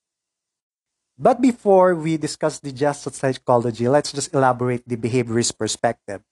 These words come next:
In behavior, uh, behaviorist perspective or in behavioral theories,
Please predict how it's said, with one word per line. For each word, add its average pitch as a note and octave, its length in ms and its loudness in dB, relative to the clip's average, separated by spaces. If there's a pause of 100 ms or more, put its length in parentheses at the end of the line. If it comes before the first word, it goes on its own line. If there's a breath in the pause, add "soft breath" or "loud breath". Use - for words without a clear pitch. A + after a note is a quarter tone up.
(320)
In E3+ 140 2
behavior, G3+ 720 4 (400)
uh, D3+ 260 4
behaviorist F3 680 -2
perspective C#3 720 -2
or C3+ 200 2
in B2+ 300 -4
behavioral D3 520 4
theories, B2 580 -6